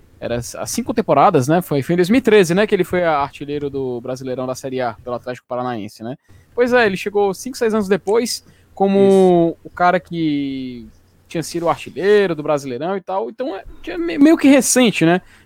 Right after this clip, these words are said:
Speaker 1: A gente pode falar assim. Só que desde que ele chegou, cara, ele já jogou a temporada dois mil e dezoito, dois mil e dezenove e tá jogando a dois mil e vinte. O que o Alenilson falou é muito importante, né? É, a idade vai passando. Então, e pra um jogador de futebol, isso é,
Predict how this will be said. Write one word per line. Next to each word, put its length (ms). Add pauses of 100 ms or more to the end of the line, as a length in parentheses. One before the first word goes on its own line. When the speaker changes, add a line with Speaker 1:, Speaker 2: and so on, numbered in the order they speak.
Speaker 1:
A 60
gente 140
pode 240
falar 260
assim. 340 (400)
Só 220
que 340 (120)
desde 360
que 80
ele 120
chegou, 360
cara, 280
ele 160
já 80
jogou 240
a 40
temporada 420
dois 120
mil 80
e 40
dezoito, 420 (340)
dois 180
mil 100
e 40
dezenove 480 (100)
e 60
tá 140
jogando 240
a 40
dois 140
mil 140
e 20
vinte. 380 (480)
O 40
que 80
o 60
Alenilson 380
falou 220
é 20
muito 160
importante, 560
né? 240
É, 100
a 100
idade 320
vai 140
passando. 500 (140)
Então, 240
e 100
pra 140
um 60
jogador 340
de 80
futebol, 480
isso 180
é, 220